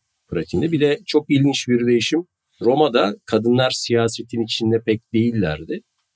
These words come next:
Yani yasal olarak mesela bir imparatoriçe olamıyorlardı. Ama Bizans döneminde gene o doğullaşmanın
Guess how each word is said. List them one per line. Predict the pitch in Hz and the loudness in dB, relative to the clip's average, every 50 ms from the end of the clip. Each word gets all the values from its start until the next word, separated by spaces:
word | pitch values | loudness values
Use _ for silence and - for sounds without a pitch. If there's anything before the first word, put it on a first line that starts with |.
| _ - | _ -14
Yani | 82 87 90 90 | -12 -10 -4 -4
yasal | 90 90 - - 95 92 | -4 -4 -2 -4 -4 -2
olarak | 90 90 90 90 90 87 87 _ _ _ _ _ _ _ - | -2 -2 -2 -4 -4 -6 -10 _ _ _ _ _ _ _ -14
mesela | - - - 87 87 | -12 -10 -8 -6 -6
bir | 98 101 | -4 -4
imparatoriçe | 104 95 95 - 92 95 92 - 95 90 87 - - - | -4 -4 -4 -4 -4 -4 -2 -2 -4 -4 -4 -4 -4 -2
olamıyorlardı. | 92 101 98 95 87 - - 78 80 85 - _ _ _ _ _ _ _ _ _ - | -2 -2 -2 -2 -2 -4 -4 -4 -6 -8 -12 _ _ _ _ _ _ _ _ _ -6
Ama | - 98 104 104 | -4 -2 -2 -2
Bizans | 127 120 120 123 113 107 107 - - - | -2 -4 -2 0 -2 -2 -2 -4 -2 0
döneminde | 98 95 92 92 98 127 135 | 2 2 2 0 0 -2 -2
gene | 123 135 131 123 | 0 0 2 2
o | 113 98 90 90 | 2 0 2 0
doğullaşmanın | 101 101 98 98 98 98 95 95 95 - - - 95 98 104 104 113 | 2 2 2 0 0 -2 -2 -2 -2 -4 -4 -2 0 2 2 0 0